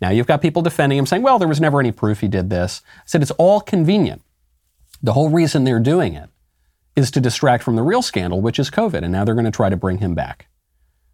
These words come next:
That's what they're trying to do now. That was never the real scandal, but they're gonna do it because Andrew Cuomo always sticks up for the liberal establishment. He's, he, he's in the club,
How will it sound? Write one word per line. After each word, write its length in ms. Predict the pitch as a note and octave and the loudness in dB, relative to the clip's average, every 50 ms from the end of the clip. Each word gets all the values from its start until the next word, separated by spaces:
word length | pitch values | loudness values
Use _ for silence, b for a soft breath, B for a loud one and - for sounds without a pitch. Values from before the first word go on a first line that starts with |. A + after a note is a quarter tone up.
| _ _ _ _ - | _ _ _ _ 0
That's 260 | A#2+ B2 C3+ D3 - | 0 0 2 0 0
what 120 | E3 D3+ | -2 0
they're 120 | - D3 C3+ | 0 0 0
trying 340 | - - A2+ G#2 G2+ G2+ | 2 0 0 0 0 -2
to 100 | G2+ - | -4 -4
do 160 | - F#2 E2+ D#2 | -4 -4 -4 -4
now. 260 | - - - - - _ _ _ _ _ _ _ _ _ _ _ _ _ _ _ - _ _ _ _ _ _ _ _ _ - | -6 -8 -12 -18 -20 _ _ _ _ _ _ _ _ _ _ _ _ _ _ _ -20 _ _ _ _ _ _ _ _ _ -2
That 120 | A#2+ B2 | 0 0
was 160 | C3 B2 A2+ | 2 2 2
never 260 | C#3+ C#3 D3 E3 E3+ C#3+ | 2 2 2 2 2 2
the 80 | A#2+ | 2
real 220 | G#2+ G#2 G2 F2+ - | 0 0 0 -2 -2
scandal, 400 | - - - D#2+ D2 C#2+ F2 G2 | -4 -6 -6 -6 -4 -4 -4 -4
but 140 | - A2 | -4 -2
they're 100 | - C3 | -2 -2
gonna 200 | A#2+ D3 D3 D3+ | 0 0 0 0
do 200 | D#3+ F3 G#3+ E3 | 0 0 0 -2
it 120 | - - - _ _ _ _ _ _ _ _ _ _ - - | -2 -4 -8 _ _ _ _ _ _ _ _ _ _ -4 -2
because 720 | A#2+ A2 - - B2+ A2 G#2+ G#2+ G#2 G2+ G2+ G2+ - - - - | -2 -2 0 0 2 2 4 2 2 0 -2 -2 -4 -8 -8 -6
Andrew 320 | A2 G2+ G#2 A#2+ C#3 C#3 | -4 -2 0 0 0 -2
Cuomo 440 | C#3+ - C3 A2 G#2+ G#2 G#2+ G2+ - | -2 0 0 0 2 2 0 0 -2
always 400 | - F#2 G2 G2+ A2 A#2 A2 - | -2 -2 -2 0 0 -2 -2 -4
sticks 300 | - - B2+ - - - | -4 -4 -6 -4 -2 -2
up 160 | G#2+ F#2 - | -2 -2 -2
for 100 | - G2+ | -4 -6
the 120 | F2+ F2 E2+ | -6 -4 -4
liberal 320 | F#2 G2 F#2+ D3 C#3+ D#3 | -4 -4 -2 0 0 0
establishment. 800 | D3 - - A2+ F#2+ F2 E2 F2+ F2+ - - F#2+ F2 E2+ - _ _ _ _ _ _ _ _ _ _ _ _ _ - | -2 -2 -2 -2 -2 0 -2 -4 -6 -6 -6 -6 -8 -8 -10 _ _ _ _ _ _ _ _ _ _ _ _ _ -4
He's, 160 | - F#2 F#2 - - E2 F#2 | -2 -2 -2 -4 -6 -6 -4
he, 240 | G2+ F#2+ F#2 F#2 - - _ - | -2 -2 -2 -2 -4 -8 _ -14
he's 440 | - - G2+ F#2 F2 - - - - _ - | -6 -4 -2 -2 -2 -4 -8 -12 -12 _ -2
in 160 | A#2 C#3 E3 | 2 2 2
the 60 | E3+ | 2
club, 500 | - - D3+ C3 G#2+ F#2+ F2+ G2 G2 G#2 | 0 0 0 2 2 2 0 -2 -4 -8